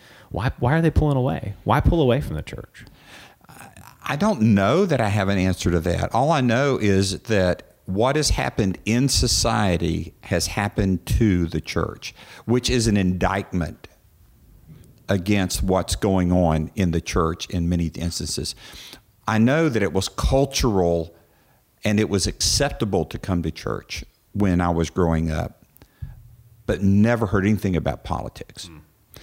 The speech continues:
Speaker 2: Never heard anything about if you were a Democrat or if you were an independent or if you were a Republican. None of those issues mattered.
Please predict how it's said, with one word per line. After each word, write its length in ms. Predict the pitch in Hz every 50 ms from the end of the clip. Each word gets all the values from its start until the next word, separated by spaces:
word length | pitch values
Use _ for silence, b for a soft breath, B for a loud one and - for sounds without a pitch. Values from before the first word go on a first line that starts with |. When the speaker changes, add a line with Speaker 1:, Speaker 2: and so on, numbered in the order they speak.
| B B B B
Speaker 2:
Never 280 | - 113 113 104 104 95
heard 220 | 98 123 123 123
anything 520 | 120 120 127 131 131 123 127 120 120 120 107
about 320 | 98 98 98 98 95 90
if 160 | 90 - -
you 100 | 107 104
were 140 | 98 92 87
a 60 | 82
Democrat 720 | 82 95 98 101 101 95 - - 104 92 92 92 92 90
or 60 | 87
if 160 | 85 85 - 101
you 100 | 95 90
were 120 | 87 85
an 100 | 82 -
independent 800 | - 92 95 85 90 - - - 101 101 95 87 92 92 87 90
or 160 | 85 82 82
if 120 | 80 -
you 140 | 90 92 87
were 60 | 87
a 60 | 82
Republican. 920 | 76 76 73 - - - 98 95 95 95 92 - - 98 90 90 87 85 B B B B B B B B
None 400 | - 98 107 107 110 120 147 165
of 160 | 165 160 139 117
those 500 | 113 107 104 101 101 101 101 - - -
issues 580 | 98 95 92 - - 98 92 90 90 87 90
mattered. 760 | 90 87 87 85 85 87 92 92 85 78 76 76 - - -